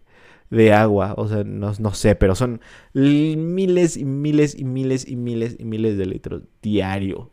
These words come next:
diario, diario, diario, o sea, ni en horas, ¿sabes? O sea, en, la cantidad que gastan en cosas, en recursos, es absurda, de verdad, es absurda. Y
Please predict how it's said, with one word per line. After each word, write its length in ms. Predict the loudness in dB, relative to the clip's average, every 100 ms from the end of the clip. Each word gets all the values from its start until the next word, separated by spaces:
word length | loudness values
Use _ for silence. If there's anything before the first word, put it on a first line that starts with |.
| -10
diario, 560 | 2 8 8 8 4
diario, 420 | 2 2 0 -2 -6
diario, 600 | -2 0 2 0 -4 -8
o 60 |
sea, 220 | -10 -6 -6
ni 220 | -4 -4
en 200 | -4 -8
horas, 360 | -4 -2 -2 -4
¿sabes? 380 | -2 -2 -2 -10 -20 -20 _
O 40 | -2
sea, 100 | 0
en, 580 | 0 -4 -8 -12 -18 -14 -6
la 220 | -2 -2
cantidad 440 | 0 -2 0 0 2
que 140 | 2
gastan 500 | 2 0 -2 -2 -6 _
en 260 | -8 -8
cosas, 420 | -4 0 2 0 -4
en 140 | -6
recursos, 460 | -4 0 0 0 -4
es 220 | -10 -8
absurda, 760 | -10 -10 -8 -2 0 2 0 -4
de 180 | -2 0
verdad, 260 | 2 0
es 140 | -2 -6
absurda. 500 | -6 -4 -4 -4 -12 -20 -20 -20 -20 _ _
Y 240 | 0 2